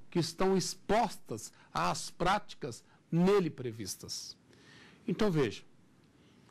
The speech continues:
o taxista, ele, embora não seja consumidor, ele pode estar sujeito, estar exposto a uma prática abusiva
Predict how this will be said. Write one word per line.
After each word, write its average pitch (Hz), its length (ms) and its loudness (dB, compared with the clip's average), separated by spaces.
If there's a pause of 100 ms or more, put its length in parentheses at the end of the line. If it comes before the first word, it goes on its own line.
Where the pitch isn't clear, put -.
(340)
o 170 100 2
taxista, - 840 -2 (880)
ele, 147 220 4
embora 135 480 2
não 160 160 0
seja 175 440 2
consumidor, 135 880 0 (540)
ele 139 220 2
pode 131 760 0 (420)
estar - 400 -4
sujeito, 147 680 0
estar 175 280 -2
exposto - 680 -2 (200)
a 139 120 2
uma 156 280 2
prática 165 580 -2
abusiva 135 720 2